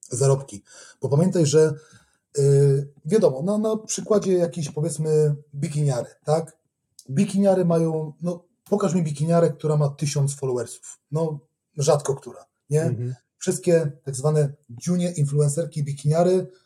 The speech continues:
Speaker 1: pięćdziesiąt koła wzwyż, sto koła, pół miliona nawet i tak dalej, i tak dalej, nie?
Speaker 2: Mhm.
Speaker 1: Jasne, to się sprzedaje, tylko kto tam przychodzi?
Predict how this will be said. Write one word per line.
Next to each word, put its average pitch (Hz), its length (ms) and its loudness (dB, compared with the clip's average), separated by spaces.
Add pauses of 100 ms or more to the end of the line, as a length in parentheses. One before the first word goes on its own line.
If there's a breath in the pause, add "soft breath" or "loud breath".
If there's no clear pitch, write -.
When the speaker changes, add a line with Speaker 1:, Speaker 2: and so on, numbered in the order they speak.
(480 soft breath)
Speaker 1:
pięćdziesiąt 190 460 0
koła 160 240 4
wzwyż, 123 600 -6
sto - 400 0
koła, 139 540 0 (280)
pół 185 200 2
miliona 170 480 0
nawet 131 280 -2
i - 40 -20
tak 120 160 -8
dalej, 117 200 -4
i - 40 -14
tak 113 100 -16
dalej, 92 280 -16
nie? 151 260 -2 (380 soft breath)
Speaker 2:
Mhm. 123 340 -6 (680)
Speaker 1:
Jasne, 170 460 -2 (120)
to 139 100 -6
się 147 80 2
sprzedaje, 147 420 0
tylko - 280 -4
kto 165 120 -8
tam 170 140 2
przychodzi? 147 480 -2